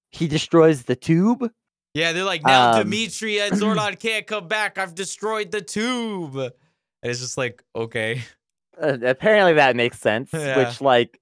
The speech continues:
Speaker 1: it's kinda weird, but if you just take it at face value, well, I mean, that is pretty dramatic. It does mean that, like, the Rangers are even more just, like, stranded feeling. And, um, and then he also is, like,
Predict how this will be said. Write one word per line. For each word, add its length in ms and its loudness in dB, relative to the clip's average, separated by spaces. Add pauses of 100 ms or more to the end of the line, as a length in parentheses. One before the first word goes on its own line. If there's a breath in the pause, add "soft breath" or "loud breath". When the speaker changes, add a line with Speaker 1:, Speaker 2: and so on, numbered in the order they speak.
Speaker 1:
it's 180 4
kinda 300 4
weird, 420 4
but 260 6
if 160 -2
you 120 -4
just 180 2
take 240 4
it 80 6
at 100 2
face 280 0
value, 340 4
well, 260 6
I 80 6
mean, 180 -2
that 140 4
is 200 -4
pretty 240 -4
dramatic. 560 -2
It 80 -10
does 180 0
mean 300 -4
that, 180 -2
like, 180 -4
the 80 -6
Rangers 440 -4
are 40 -2
even 320 -6
more 440 -2 (420)
just, 220 0
like, 200 0 (120)
stranded 800 0 (480)
feeling. 500 -6 (260)
And, 360 2
um, 340 4
and 100 2
then 100 2
he 180 2
also 340 4
is, 160 0
like, 240 -2